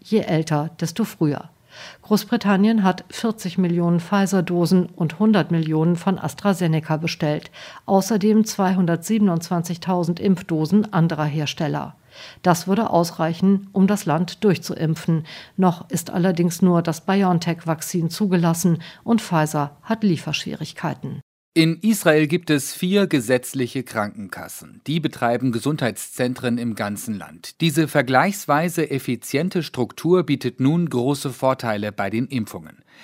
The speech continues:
Speaker 2: Die Kassen kontaktieren bereits erste Patientinnen und Patienten per S M S, dass sie sich impfen lassen können. In Impfzentren im ganzen Land. Große Teile der Infrastruktur sind wegen der Gesundheitszentren schon da.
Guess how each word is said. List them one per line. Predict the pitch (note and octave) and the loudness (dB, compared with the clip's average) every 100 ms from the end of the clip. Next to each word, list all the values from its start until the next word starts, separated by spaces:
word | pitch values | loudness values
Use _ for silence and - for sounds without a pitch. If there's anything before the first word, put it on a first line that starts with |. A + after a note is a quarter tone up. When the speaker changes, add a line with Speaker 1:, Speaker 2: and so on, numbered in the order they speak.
| - | -2
Speaker 2:
Die | D3+ | 2
Kassen | D3 D3+ G3+ | 2 2 2
kontaktieren | G3 E3+ D#3 D3 G3 E3 C#3 | 0 0 0 -2 -2 0 0
bereits | A#2+ A#2 A2+ - | 0 0 -2 -2
erste | C3 A#2+ - A#2 | -4 -2 -4 -6
Patientinnen | A#2 - C3 C3 B2 A#2 A2+ | -6 -2 -2 0 -2 -2 -2
und | A2 - | -4 -6
Patienten | A#2+ - B2 A#2+ C3 A2 | -6 -2 -2 -2 -6 -6
per | A#2+ | -6
S | A2+ C3+ | -6 -4
M | B2+ | -4
S, | D3 C#3+ - _ - | -4 -6 -8 _ -6
dass | B2 | -4
sie | A#2 | -4
sich | A#2 C3+ - | -6 -6 0
impfen | B2+ - G2 | 0 -2 -10
lassen | F2 - G2 | -10 -12 -14
können. | - F#2+ D#2 _ _ - | -12 -12 -14 _ _ -10
In | G2+ | -10
Impfzentren | - D#3+ E3+ - - C3+ C#3 C3+ B2+ | -4 -2 -2 -4 -2 -2 -2 -4 -4
im | D3+ C3 | -2 -2
ganzen | A#2 G2+ G2+ C3 | -2 -4 -6 -6
Land. | G#2 - - - | -6 -8 -18 -14
Große | - A#2+ E3+ F3+ | -2 2 4 2
Teile | - C3 B2 | 2 2 2
der | A2+ | 0
Infrastruktur | D#3+ F#3+ E3+ C#3 - C3+ - C#3+ F3 F3 - _ | 0 2 2 2 0 -2 0 2 4 2 -8 _
sind | - E3 - | -4 -4 0
wegen | D3 C#3 | 0 0
der | B2 | 0
Gesundheitszentren | A2+ G2 D#3+ E3+ C#3 - - - A2+ - G#2+ G2+ | -2 0 0 0 -2 -4 -10 -4 -4 -4 -6 -6
schon | - C#3+ C3+ | -4 -2 -2
da. | G2 | -6